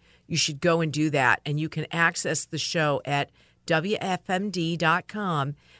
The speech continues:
backslash success happens. So if you haven't listened to that show, I highly recommend it because it was incredibly informative. But I had to process it. So I got home and I listened to it again. And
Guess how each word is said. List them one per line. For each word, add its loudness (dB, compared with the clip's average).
backslash 0
success -2
happens. -6
So -6
if -4
you 0
haven't 0
listened -2
to -2
that -2
show, 0
I 2
highly -2
recommend -2
it -6
because -2
it -8
was -2
incredibly -4
informative. -4
But 4
I 4
had -4
to -6
process -2
it. -6
So 0
I 4
got -2
home -2
and 0
I 0
listened 0
to -2
it 0
again. 0
And 4